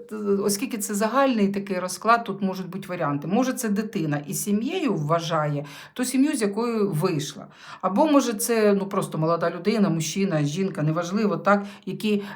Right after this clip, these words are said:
е, ну, були чи в громадянському шлюбі без розписі, так, або дійсно була якась сім'я. Тут мені показано сім'ю.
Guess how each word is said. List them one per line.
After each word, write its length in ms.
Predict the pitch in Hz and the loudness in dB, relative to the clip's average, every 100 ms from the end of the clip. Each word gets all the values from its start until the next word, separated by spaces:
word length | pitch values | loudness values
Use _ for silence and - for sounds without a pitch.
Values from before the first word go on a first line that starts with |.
| - | -6
е, 440 | 175 170 165 160 160 - - | 0 2 2 2 -2 -8 -6
ну, 240 | 196 170 147 143 | -2 0 0 0
були 380 | 160 226 202 156 | 2 4 4 4
чи 200 | - 151 | 0 0
в 40 | |
громадянському 800 | 175 277 240 190 190 190 175 165 | 4 4 4 4 2 0 -6 -6
шлюбі 480 | 156 170 170 156 156 151 | -6 -6 -4 -2 -2 -2
без 340 | 156 160 147 | 0 0 0
розписі, 680 | - 170 165 156 - 156 156 | -2 -2 -2 -4 -10 -10 -4
так, 280 | 208 208 165 | 2 2 2
або 160 | 156 | -4
дійсно 360 | 160 214 226 185 | -2 -4 -4 -8
була 200 | 165 175 | -6 -8
якась 280 | 170 175 151 | -6 -8 -4
сім'я. 220 | 190 269 | 0 0
Тут 200 | 277 262 | -2 -2
мені 140 | 226 | -2
показано 440 | 202 196 214 202 196 | -2 0 2 4 2
сім'ю. 520 | - 190 175 160 | -2 -8 -8 -8